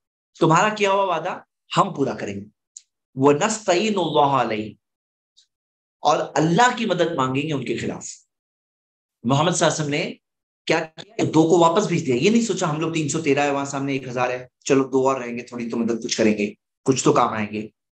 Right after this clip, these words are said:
लेकिन मोहम्मद सल्लल्लाहु अलैहि वसल्लम ने उनको वादा वापस कर दिया। यानी मानना होगा किस तरह से वादा निभाना, अहद किया था ना, अहद निभाया, वो भी वॉर situation में भी अहद को निभाया। ऐसी आपको कई मिसालें मिलेंगी।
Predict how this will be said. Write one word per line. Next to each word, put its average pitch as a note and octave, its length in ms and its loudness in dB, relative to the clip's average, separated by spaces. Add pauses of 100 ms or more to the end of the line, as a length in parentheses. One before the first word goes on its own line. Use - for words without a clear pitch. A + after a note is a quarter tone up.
लेकिन E3+ 200 4
मोहम्मद F#3 220 4
सल्लल्लाहु G3 300 0
अलैहि F#3+ 120 -2
वसल्लम E3+ 60 -6
ने E3+ 100 2
उनको B2 140 -2
वादा F3 260 2
वापस - 360 -4
कर F3 60 -6
दिया। A2+ 320 -8
यानी E3 180 2
मानना D3+ 340 4
होगा F#3 420 0 (300)
किस A3 200 2
तरह F#3+ 220 2
से G3 300 -2
वादा D#3 300 0
निभाना, C3+ 400 -8
अहद E3+ 500 -2
किया A#2+ 160 -6
था A#2 120 -10
ना, - 100 -6
अहद C#3+ 420 0
निभाया, B2 500 -2 (280)
वो D3 160 4
भी G3+ 160 0
वॉर D#3 300 2
situation - 500 -12
में A#2 100 -6
भी A#2 60 0
अहद A2+ 200 -4
को A#2 100 -4
निभाया। G#2 320 -6 (540)
ऐसी D#3 200 2
आपको G3 240 -2
कई G3 180 2
मिसालें B2 320 -2
मिलेंगी। G2+ 280 -6